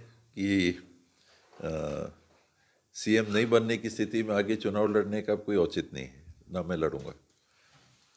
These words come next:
और जो काम मिलेगा, मतदाता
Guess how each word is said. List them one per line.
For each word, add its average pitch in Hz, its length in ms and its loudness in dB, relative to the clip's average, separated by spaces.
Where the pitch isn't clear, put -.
और 80 300 -2
जो 107 200 2
काम 113 220 0
मिलेगा, 104 400 0
मतदाता 82 760 0